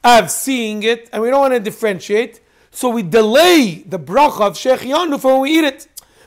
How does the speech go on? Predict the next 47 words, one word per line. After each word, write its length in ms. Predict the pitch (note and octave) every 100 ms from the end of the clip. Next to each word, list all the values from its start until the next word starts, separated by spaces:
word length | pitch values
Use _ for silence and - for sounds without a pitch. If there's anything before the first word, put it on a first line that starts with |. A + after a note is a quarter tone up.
| -
But 120 | G#3+
now 260 | G#3+ D4 D#4+
that 120 | C#4+
it's 180 | A3 D#3
delayed, 460 | G#3+ A#3+ D4+ C4
really 240 | A3+ D4 C4
the 120 | G#3
bracha 380 | G#3 A3 G#3+ G3+
should 140 | A#3
have 120 | G#3+
been 160 | G#3+ G#3+
said 200 | - A3
before 360 | A3 - D4
when 100 | A#3+
I 60 | F#3+
saw 300 | E3 D4+ C#4
it. 100 | F#3 - _ _ _ _ _
So 200 | - G#3+
now 640 | G3+ C4+ D#4 C#4 B3+ G#3+
that 160 | G#3 G3+
it 100 | F#3+
comes 240 | C4 C4
to 100 | F#3
making 260 | G#3+ A3+ A3+
the 60 | A3+
Shechianu, 920 | - B3 A#3 C#4 F4+ C4+ B3+ B3+ B3+ _ _ -
I 160 | A#3
should 240 | A3 A3+ E3+
first 320 | C#4+ C#4+ G#3+
make 220 | B3 A3
the 60 | A#3
Shechianu 500 | - A#3 G#3+ B3 A#3+
that 240 | A#3 -
should 220 | - F4
have 140 | D#4+ B3+
been 180 | D#4
said 240 | F#3 C#4+ C4
originally 1040 | B3 C#4 G#3+ B3+ B3+ B3 A#3 A3+ G3+ D#3+ _ _ _
when 200 | G#3 A#3
I 80 | G#3+
saw 260 | - G#3
the 80 | F3
fruit. 180 | E3+ F#3
Only 220 | G3+ B3
then, 400 | A#3 B3+ C4+ C#4 -
only 220 | A#3+ B3
then 400 | A#3 C4+ A#3+ A#3+